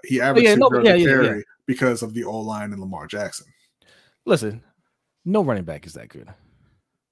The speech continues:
Speaker 2: No running back is that
Speaker 1: No.
Speaker 2: good for a whole year to average six yards a carry. That just doesn't happen,
Speaker 1: Right.
Speaker 2: right? That's, that's just not, that's just not a thing.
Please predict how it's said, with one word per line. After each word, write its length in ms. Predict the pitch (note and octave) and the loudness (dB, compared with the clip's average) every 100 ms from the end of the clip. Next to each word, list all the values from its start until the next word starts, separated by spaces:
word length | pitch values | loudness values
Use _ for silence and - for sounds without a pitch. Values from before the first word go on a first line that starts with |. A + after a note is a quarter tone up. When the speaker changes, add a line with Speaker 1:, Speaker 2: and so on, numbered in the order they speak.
| _ - | _ -2
Speaker 2:
No 180 | F#3+ C4 | 2 4
running 200 | A3 G#3+ | 2 -2
back 160 | F3+ E3+ | -2 -2
is 60 | |
that 100 | D#3 | -2
Speaker 1:
No. 80 | D3 | 0
Speaker 2:
good 260 | D3+ C#3 A#2+ | 0 -2 -4
for 120 | - D3+ | -2 0
a 80 | C3 | 0
whole 240 | F#3 F3 | -2 -2
year 240 | E3 D3+ | -2 -4
to 160 | C3+ - | -4 -6
average 240 | C3+ B2 | -6 -6
six 260 | - C#3+ - | -6 -8 -4
yards 160 | A#2+ G2 | -6 -6
a 60 | |
carry. 160 | - E2+ | -8 -8
That 100 | A#2 | -6
just 140 | C3+ | -8
doesn't 200 | A#2 G2 | -8 -12
happen, 340 | E2+ F2 - - _ _ _ | -16 -18 -20 -20 _ _ _
Speaker 1:
Right. 140 | - E2+ | -10 -10
Speaker 2:
right? 120 | F2+ | -12
That's, 140 | - - A2 | -18 -18 -14
that's 160 | A#2+ | -12
just 160 | B2+ G#2 | -12 -16
not, 140 | F#2+ | -14
that's 160 | A2 A2 | -14 -14
just 100 | G#2 | -14
not 160 | F2+ C#2+ | -16 -16
a 20 | |
thing. 180 | - | -20